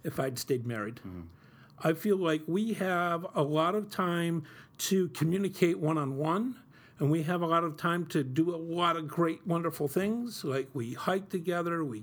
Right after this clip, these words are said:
Speaker 1: kayak, we rock climb, we cycle, we garden, we cook. And I do not feel like I would be able to develop that kind of a relationship with her if I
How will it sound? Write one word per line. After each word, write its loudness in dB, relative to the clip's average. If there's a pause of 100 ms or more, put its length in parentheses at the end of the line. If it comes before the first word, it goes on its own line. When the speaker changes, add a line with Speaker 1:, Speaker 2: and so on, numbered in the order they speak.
Speaker 1:
kayak, -2
we -6
rock 0
climb, 0 (560)
we 0
cycle, 2
we -4 (120)
garden, 2
we -8
cook. -2 (380)
And -2
I 2
do 0
not -2
feel 2
like -2
I 2
would -2
be 0
able 2
to -2
develop 2
that -4
kind 0
of -2
a 2
relationship -2
with 2
her 2 (480)
if 2
I 0